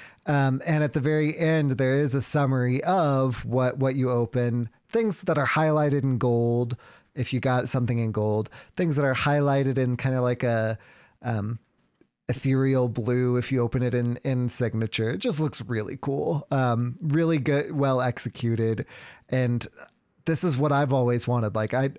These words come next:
I, opening packs is fine, but I just wanna start playing with the cards. And this way it, like, removes that time where I'm just like,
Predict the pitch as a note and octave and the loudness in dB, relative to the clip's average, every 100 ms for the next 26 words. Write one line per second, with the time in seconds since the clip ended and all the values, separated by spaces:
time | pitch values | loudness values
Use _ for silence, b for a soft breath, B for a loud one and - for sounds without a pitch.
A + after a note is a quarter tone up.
0 | B B B _ _ - D#3 D#3 _ _ | B B B _ _ -4 -2 -2 _ _
1 | _ - F#3+ A#3 A#3 F#3+ E3+ G3 - D#3 | _ -2 0 0 0 2 0 0 -2 -2
2 | - C3+ F#3 C4 C#4+ B B F#3 D#3 F3 | 0 0 0 0 -4 B B -14 -2 2
3 | D#3+ D#3+ G3 G3+ F#3+ F#3 - D#3 D3+ A#2 | 2 2 0 0 0 0 0 0 0 -2
4 | A2+ D3 E3 G#3 G#3 A#3+ B3 B3 - - | 0 0 -2 -2 0 2 0 0 -2 -2
5 | E3 C#3+ D3+ - F#3 F#3+ G3 G3 G3+ F#3 | 0 2 2 0 0 2 2 2 0 0
6 | F3+ C#3 C#3+ F3 D#3+ B2+ - _ _ _ | 0 0 -4 -8 -2 -2 -4 _ _ _
7 | F3+ D#3 C#3 D3 D#3+ D#3+ D#3+ - C#3 - | -2 0 2 2 2 2 2 0 -2 0
8 | C#3+ D3 C3+ B2 B2 B2+ A#2+ C3+ A#2 | 0 0 0 0 0 0 0 0 -2